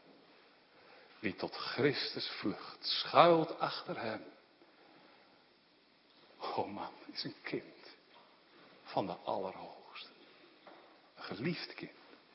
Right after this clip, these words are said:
van de Allerhoogste. Dus de Heilige Geest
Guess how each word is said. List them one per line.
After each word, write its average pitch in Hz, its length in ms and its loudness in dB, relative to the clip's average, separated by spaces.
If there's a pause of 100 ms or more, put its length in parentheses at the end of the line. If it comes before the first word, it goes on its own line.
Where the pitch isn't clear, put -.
(460)
van 107 200 2
de 90 80 0
Allerhoogste. - 920 -4 (500)
Dus - 100 -16
de 90 80 -6
Heilige 135 500 4
Geest 139 840 0